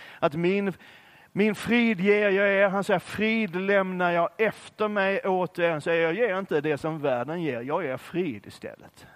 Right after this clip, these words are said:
Det är vad Jesus säger. Och det är väl lite så att vår förståelse av ordet frid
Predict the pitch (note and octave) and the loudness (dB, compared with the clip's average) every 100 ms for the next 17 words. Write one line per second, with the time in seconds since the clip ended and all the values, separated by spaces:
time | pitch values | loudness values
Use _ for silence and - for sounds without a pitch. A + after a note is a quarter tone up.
0 | _ _ _ - D3+ E3 D#3+ D3+ D3+ F3+ | _ _ _ -6 -2 0 0 -4 -8 -4
1 | D#3 A#2 - _ - _ _ _ _ - | -4 -4 -12 _ -20 _ _ _ _ -20
2 | - - - - - - A3+ C#4 B3 C#4+ | -20 -20 -20 -20 -8 4 6 6 4 2
3 | C4 - B3+ A3+ F3+ G3+ A3+ - G3 - | 0 2 4 4 4 4 4 2 -4 -2
4 | - A#3+ F#3+ E3+ F3 A#3+ - A3+ F3 D#3 | 2 2 2 0 0 0 2 2 2 0
5 | C#3+ - G3+ F3 C#3 D#3 - - G3+ C3 | -4 -6 -4 -2 -4 -6 -8 -4 -4 -4
6 | - - | -8 -20